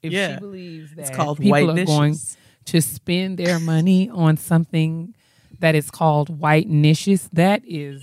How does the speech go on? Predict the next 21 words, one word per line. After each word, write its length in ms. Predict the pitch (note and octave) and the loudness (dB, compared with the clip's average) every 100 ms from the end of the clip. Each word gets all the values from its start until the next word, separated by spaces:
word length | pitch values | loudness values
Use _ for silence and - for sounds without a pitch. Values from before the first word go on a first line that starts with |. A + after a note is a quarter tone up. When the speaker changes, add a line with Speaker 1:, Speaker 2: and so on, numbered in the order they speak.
| C3 | -20
Speaker 1:
the 80 | D3+ | -18
most 400 | C#3+ D3 C#3+ C#3 _ | -16 -18 -20 -20 _
foolish 540 | _ - A3+ D3+ C#3+ | _ -2 4 4 4
thing 240 | - C3+ A#2+ | -2 -6 -6
I've 160 | B2 | -8
ever 220 | C3 B2 | -8 -8
heard. 120 | B2+ C3+ | -4 0
Speaker 2:
Two 260 | C#4 D#4 | 4 6
hundred 340 | D4+ C#4+ A3+ G#3 | 6 4 0 -8
and 140 | G3 | -6
fifty 500 | B3 B3 - G#3+ G3 | 0 0 0 -2 -2
dollars 960 | D3 C#3 G3 A3 A#3 G#3+ D3 B2 D#3+ C#3+ | -2 0 2 4 4 2 0 2 2 2
Speaker 1:
Nah, 540 | C#3+ C#3 C#3 C3+ B2+ C#3+ | 4 2 0 -2 -4 0
Speaker 2:
on 220 | F#3+ G#3+ | 4 4
Speaker 1:
nah, 80 | G#3 | 4
Speaker 2:
a 20 | |
Speaker 1:
the 200 | C3+ G#3 E3+ | 4 4 4
answer 180 | D#3 | 4
Speaker 2:
s-, 60 | D3+ | 2
Speaker 1:
is 160 | C#3 D#3 | 2 0
no. 340 | C#3 C3+ | 0 0